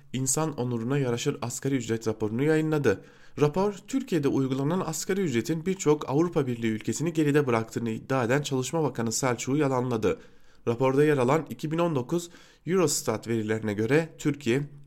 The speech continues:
Avrupa ülkeleri içinde en düşük asgari ücrete sahip dördüncü ülke. Daha da önemlisi,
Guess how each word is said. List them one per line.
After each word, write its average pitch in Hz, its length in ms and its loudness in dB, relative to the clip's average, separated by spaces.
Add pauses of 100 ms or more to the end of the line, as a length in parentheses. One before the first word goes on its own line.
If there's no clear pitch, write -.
(100)
Avrupa 151 320 0
ülkeleri 107 400 -4
içinde 107 500 -2 (340)
en 135 200 -2
düşük - 300 -4
asgari 117 340 -4
ücrete 101 320 -2
sahip 117 480 -2
dördüncü 123 400 -2
ülke. - 360 -4 (420)
Daha 170 200 0
da 240 40 2
önemlisi, 123 640 0